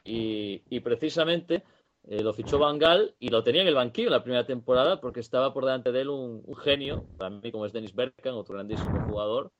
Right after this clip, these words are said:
Se fue al Inter Bergkamp y Leimane, pues bueno, lo puso de titular y marcó en su primera temporada veintiséis tantos con el Ajax, una cifra espectacular. Y bueno, pues fue, eh, el jugador,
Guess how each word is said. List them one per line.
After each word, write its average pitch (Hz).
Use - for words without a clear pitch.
Se -
fue 180
al 151
Inter 170
Bergkamp 208
y 120
Leimane, 135
pues 139
bueno, 110
lo 110
puso 135
de 127
titular 139
y 117
marcó 131
en 143
su 120
primera 135
temporada 139
veintiséis 127
tantos 160
con 107
el 117
Ajax, 95
una 104
cifra 113
espectacular. 113
Y 117
bueno, 131
pues 117
fue, 156
eh, 107
el 120
jugador, 127